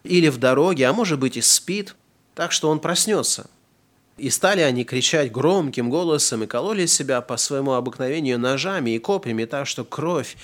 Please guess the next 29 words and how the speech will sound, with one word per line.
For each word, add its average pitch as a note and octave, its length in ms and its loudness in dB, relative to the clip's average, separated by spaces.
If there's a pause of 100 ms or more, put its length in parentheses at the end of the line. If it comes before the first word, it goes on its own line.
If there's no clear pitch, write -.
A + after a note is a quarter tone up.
(240)
лилась A#2 420 -2
по B2 140 -10
ним. A#2+ 340 -6 (680)
Прошёл C#3 400 -2
полдень, D3 560 -2 (540)
а A2 80 -2
они C#3 260 4
всё F3+ 300 2
ещё D#3+ 300 0
бесновались D3+ 640 2
до C3 140 0
самого F3 380 2
времени A#2+ 800 -4
вечернего B2+ 640 -4
жертвоприношения, A#2+ 1000 -8 (380)
но A#2 80 -4
не B2 160 2
было A2+ 180 -2
ни B2+ 220 2
голоса, C#3+ 560 -2 (200)
ни A2+ 200 -4
ответа, A2 480 -6 (200)
ни A2+ 280 -6
слуха. - 420 -6 (880)
Это D3 220 -8
действительно D3 480 -2
очень B2+ 240 0
наглядный C3+ 480 -2
пример C3 440 -4